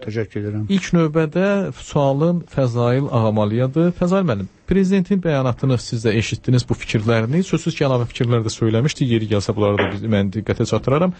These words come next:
Speaker 2: Hə, necə baxırsınız? Azərbaycan polisi həmin mitinqlərə dağıdanda, o mitinqlərdə biz də iştirak eləmişik. Hə, sözsüz ki, siz də bilirsiniz. Hə, bundan sonra tələblər var idi. Həmin tələblər düz idi polisin cəzalandırılması ilə bağlı, ya yox?
Speaker 1: Əvvələn, e, kimin nə deməsi münasib olmayaraq onu,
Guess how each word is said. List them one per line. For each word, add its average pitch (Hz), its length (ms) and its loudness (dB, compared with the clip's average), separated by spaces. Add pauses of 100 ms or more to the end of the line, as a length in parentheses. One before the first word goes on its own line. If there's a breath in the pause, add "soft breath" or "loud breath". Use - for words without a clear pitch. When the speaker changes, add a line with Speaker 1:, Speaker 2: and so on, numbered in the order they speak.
(400 loud breath)
Speaker 2:
Hə, 123 120 2 (120)
necə 170 380 0 (160)
baxırsınız? 104 640 -4
Azərbaycan 147 640 0
polisi 143 540 0 (240)
həmin 139 340 0 (140)
mitinqlərə 117 580 0
dağıdanda, 120 380 0
o - 20 2
mitinqlərdə 123 460 -2
biz 98 100 -4
də 90 80 -4
iştirak 95 320 -2
eləmişik. 139 320 0
Hə, 123 160 2
sözsüz - 320 0
ki, - 140 -12
siz 101 100 0
də 92 80 2
bilirsiniz. 143 460 2 (480 loud breath)
Hə, 123 160 2
bundan 165 180 2
sonra 156 240 0
tələblər 131 560 -2
var - 140 -4
idi. 113 100 -4
Həmin 143 240 0
tələblər 127 480 0
düz 143 240 -4
idi 180 160 0
polisin 120 320 -2
cəzalandırılması 95 720 0
ilə 95 160 0
bağlı, 131 240 0
ya 127 80 2
yox? 104 320 -4 (720 loud breath)
Speaker 1:
Əvvələn, 175 400 2 (140)
e, 139 100 2
kimin 170 300 0
nə - 100 0
deməsi 135 320 0
münasib 131 300 0
olmayaraq 117 400 0
onu, 120 140 -2